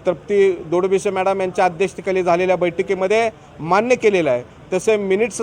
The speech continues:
तयार झालेले आहेत आणि म-, म्हणून स्वाभिमानी शेतकरी संघटनेच्या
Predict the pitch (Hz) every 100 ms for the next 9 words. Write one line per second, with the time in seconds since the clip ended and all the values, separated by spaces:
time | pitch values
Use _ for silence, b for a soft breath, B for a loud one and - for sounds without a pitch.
0 | 220 214 208 202 185 165 135 120 B B
1 | 160 190 185 190 175 185 226 233 - 196
2 | 185 214 220 240 220 202 - 208 190 180
3 | 196 185 202 190 220 240